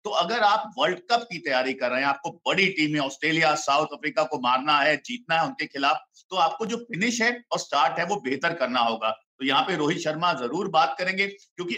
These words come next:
अब बॉक्सिंग टिक की बात हो रही है। आप हर जो, अ, एरिया है, matter of concern है, उसको आप एड्रेस करना चाहते हैं, उसको सक्षम करना चाहते हैं। तो जी हाँ, ये एक बहुत इंपॉर्टेंट पॉइंट है,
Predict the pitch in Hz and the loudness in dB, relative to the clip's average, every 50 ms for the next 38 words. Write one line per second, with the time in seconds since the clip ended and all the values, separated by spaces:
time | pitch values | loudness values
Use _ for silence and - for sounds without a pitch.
0 | - - 190 226 214 185 151 - 135 143 - - - 214 196 - - - _ - | 0 0 0 0 0 -2 -4 -2 -2 -2 -4 -6 -10 -10 -10 -10 -14 -10 _ -8
1 | 208 202 - - 180 156 143 131 131 127 - 131 131 139 147 160 160 165 165 - | -8 -6 -4 -4 -2 0 2 2 2 2 0 -2 -2 0 2 2 0 0 -2 -8
2 | _ - 156 190 - - - - - 208 233 240 196 175 208 214 220 220 214 214 | _ -2 0 0 0 -2 -4 -2 0 0 0 0 -2 -2 -2 0 2 2 0 -2
3 | - _ _ - 170 - - 156 156 160 170 202 196 190 180 175 185 185 160 139 | -6 _ _ -2 -2 0 0 0 0 2 2 4 4 4 4 4 2 0 0 -2
4 | 139 143 139 - 175 175 175 - 139 135 131 - 143 175 185 180 185 190 190 - | -2 -4 -2 -4 -6 -6 -6 -6 -8 -8 -4 -2 0 0 2 0 0 -2 -4 -8
5 | _ _ - 156 156 - 202 208 208 208 143 - - - 151 180 180 - - 143 | _ _ -20 -20 -8 -4 -2 -2 0 0 0 -2 0 0 -2 -2 -2 -4 -6 -4
6 | 127 131 131 127 127 127 123 123 120 156 165 175 165 - - _ - - - - | 0 0 0 0 2 0 0 0 0 -2 -2 -2 -2 -6 -10 _ -16 -12 -8 -8
7 | 208 - - - - - - 202 196 185 - 143 127 117 123 120 120 - 120 113 | -4 -2 -2 -4 -4 -2 -2 -2 -2 0 -2 -4 -2 -2 -2 -2 -2 -2 -2 -2
8 | 113 - 120 123 123 123 - _ _ - 135 - 165 202 202 196 202 202 202 - | -2 -2 -2 -4 -4 -6 -8 _ _ -10 -6 -4 -2 0 2 2 2 0 -2 -8
9 | _ 233 - 196 196 - - - - 196 233 - - 180 156 - 147 147 - 170 | _ -2 0 0 0 0 -4 -4 0 0 0 0 0 -4 -4 -4 -6 -6 -4 -6
10 | 170 165 - 151 151 156 156 151 165 165 165 - | -10 -8 -4 -2 -2 -2 -2 0 -2 -2 -2 -4